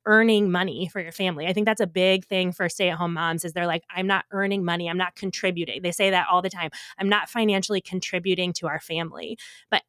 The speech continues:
anything that we do to grow that gap between the income and expenses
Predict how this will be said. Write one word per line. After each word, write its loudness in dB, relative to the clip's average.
anything 4
that 0
we 0
do 4
to -6
grow 2
that 0
gap 2
between -4
the -4
income -4
and -4
expenses -4